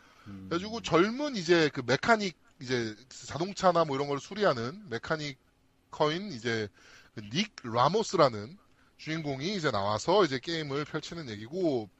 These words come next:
Speaker 2: 무대는 역시나 가상도시, 캘리포니아에 있는 로스 퍼리도스, 펄디도스라는, <laughs> 로스 퍼디도스라는, 어, 지역입니다. 로-, 아마 로스앤젤레스 같아요.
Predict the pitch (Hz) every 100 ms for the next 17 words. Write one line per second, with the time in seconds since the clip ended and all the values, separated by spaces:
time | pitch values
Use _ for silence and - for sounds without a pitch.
0 | - 135 170 208 233 262 277 - - -
1 | _ 139 220 226 - 135 170 247 226 175
2 | 120 - 240 277 269 247 214 165 175 127
3 | 143 247 - 277 269 - - 269 294 233
4 | 202 - - 135 127 _ _ - - -
5 | - - _ _ - - - - 285 285
6 | 233 208 180 - 165 127 110 117 139 196
7 | 233 - 254 262 214 175 359 143 196 247
8 | 440 466 - - - - - - - 139
9 | 139 - 196 214 180 143 123 135 135 214
10 | 262 185 - 294 262 208 180 254 175 139
11 | 110 139